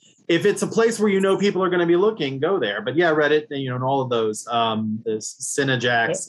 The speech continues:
Speaker 1: I mean, we, we of course have those, but, um,
Speaker 2: Yeah.
Speaker 1: you know, it's,
Speaker 2: I, I just,
Speaker 1: yeah,
Speaker 2: I
Speaker 1: it's a
Speaker 2: mainly
Speaker 1: challenge.
Speaker 2: just wanted to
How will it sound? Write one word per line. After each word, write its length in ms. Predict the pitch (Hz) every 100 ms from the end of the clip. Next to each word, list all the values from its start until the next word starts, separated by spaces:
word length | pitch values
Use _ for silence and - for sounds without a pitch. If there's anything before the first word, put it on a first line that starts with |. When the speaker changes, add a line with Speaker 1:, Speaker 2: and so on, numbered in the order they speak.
| -
Speaker 1:
I 40 |
mean, 260 | 135 131 139
we, 100 | 170
we 160 | 170
of 140 | 156 -
course 220 | 175 135
have 240 | 147 135
those, 480 | 110 104 101 101 - _ _ -
but, 160 | 135 131
um, 220 | 131 123
Speaker 2:
Yeah. 220 | 113 98 107 _ _ - -
Speaker 1:
you 140 | 170
know, 180 | 127 127
it's, 180 | 131 131
Speaker 2:
I, 280 | 175 170
I 40 | 160
just, 280 | 175 156 -
Speaker 1:
yeah, 60 |
Speaker 2:
I 40 | 135
Speaker 1:
it's 60 |
a 20 |
Speaker 2:
mainly 200 | 147 175
Speaker 1:
challenge. 180 | 160 131
Speaker 2:
just 180 | 131 -
wanted 280 | 131 127 117
to 260 | 107 107